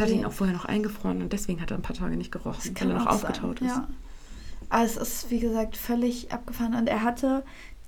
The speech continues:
Speaker 1: diesen Mord mit seinen anderen beiden Geschäftspartnern, die er ja dann auch noch umgebracht hat,
Speaker 2: Mhm.
Speaker 1: geplant zusammen. Und die haben
Speaker 2: Wie
Speaker 1: zusammen
Speaker 2: frech.
Speaker 1: entschieden,
Speaker 2: <laughs>
Speaker 1: dass er sterben soll. So.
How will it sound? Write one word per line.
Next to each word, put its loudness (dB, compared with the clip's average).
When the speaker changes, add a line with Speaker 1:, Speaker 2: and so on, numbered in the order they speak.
Speaker 1:
diesen 10
Mord 6
mit 4
seinen -4
anderen 4
beiden 2
Geschäftspartnern, 2
die 0
er 2
ja 4
dann 2
auch 6
noch 6
umgebracht 4
hat, 6
Speaker 2:
Mhm. -2
Speaker 1:
geplant 6
zusammen. 6
Und 2
die 4
haben 0
Speaker 2:
Wie -6
Speaker 1:
zusammen 8
Speaker 2:
frech. 8
Speaker 1:
entschieden, 8
Speaker 2:
<laughs> 2
Speaker 1:
dass 6
er 4
sterben 6
soll. -2
So. 2